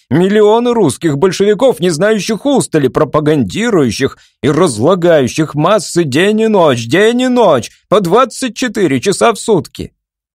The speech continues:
Эти доводы произвели потрясающее впечатление.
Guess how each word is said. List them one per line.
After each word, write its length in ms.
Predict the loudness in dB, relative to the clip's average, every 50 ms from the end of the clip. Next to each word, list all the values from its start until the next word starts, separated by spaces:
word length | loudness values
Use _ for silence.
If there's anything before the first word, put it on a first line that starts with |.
| _ -4 0
Эти 280 | 0 0 0 -2 -4 -4
доводы 440 | 0 0 0 2 0 0 0 -2
произвели 500 | -2 0 0 0 0 0 0 0 0 0
потрясающее 840 | -2 -2 -4 -2 -2 -2 -2 -2 0 0 0 0 0 -2 -4 -6 -6
впечатление. 840 | -6 -6 -8 -6 -6 -8 -10 -8 -10 -10 -10 -10 -14 -16 -20 -20